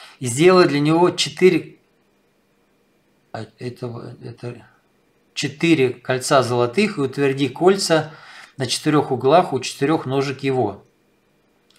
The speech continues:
При стенках до-, должны быть кольца, чтобы влагать шесты для ношения на них стола.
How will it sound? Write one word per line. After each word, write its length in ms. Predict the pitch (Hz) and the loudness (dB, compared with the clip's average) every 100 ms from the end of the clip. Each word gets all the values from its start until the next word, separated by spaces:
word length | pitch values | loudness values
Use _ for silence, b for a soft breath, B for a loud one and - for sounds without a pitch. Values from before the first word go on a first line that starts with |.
| B B B B B B - | B B B B B B -8
При 180 | 131 | -4
стенках 720 | 151 - - 202 240 214 139 | -4 -4 0 2 2 0 -2
до-, 300 | 123 160 156 | 2 0 0
должны 680 | - 156 - 131 135 135 156 | -8 -14 -2 2 2 2 -2
быть 200 | 120 117 | 0 -4
кольца, 420 | - 143 107 - | 0 0 0 -4
чтобы 340 | 107 - 131 131 | -10 -6 -2 0
влагать 420 | 127 139 185 185 | 0 2 2 0
шесты 520 | - 190 - 160 123 | 0 0 0 0 0
для 140 | 113 | -2
ношения 880 | 120 127 - 175 190 170 165 156 - _ _ - | -2 -2 -2 0 0 0 -2 -4 -10 _ _ -10
на 180 | 123 123 | -4 -2
них 300 | 143 160 - | -2 -4 -6
стола. 720 | - 139 147 131 101 95 | 0 2 6 6 4 0